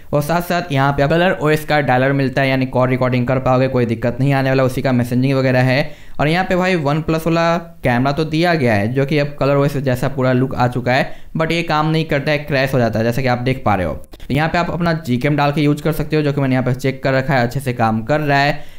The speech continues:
या फिर अभी फ़िलहाल एएनएक्स और Leica कैमरा का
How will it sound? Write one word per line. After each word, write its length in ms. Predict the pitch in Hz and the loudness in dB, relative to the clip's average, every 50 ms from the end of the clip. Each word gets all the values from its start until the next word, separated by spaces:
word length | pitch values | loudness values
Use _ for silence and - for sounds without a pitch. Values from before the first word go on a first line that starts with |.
| - - | -4 -2
या 300 | 131 139 151 160 165 175 | 0 2 2 2 2 2
फिर 380 | 170 170 - 160 160 175 - - - | 0 0 0 2 2 2 0 0 0
अभी 180 | 139 143 151 | 2 2 2
फ़िलहाल 380 | 147 151 147 123 123 127 131 127 - | 0 0 0 2 2 2 2 0 0
एएनएक्स 460 | 139 139 139 139 143 139 139 139 139 | 0 2 2 2 2 2 0 0 -2
और 180 | - 120 127 127 | -2 0 2 2
Leica 320 | 127 123 120 123 147 139 | 4 2 2 2 0 0
कैमरा 260 | 139 135 131 131 139 139 | 0 0 0 2 0 0
का 120 | - 139 | 0 -2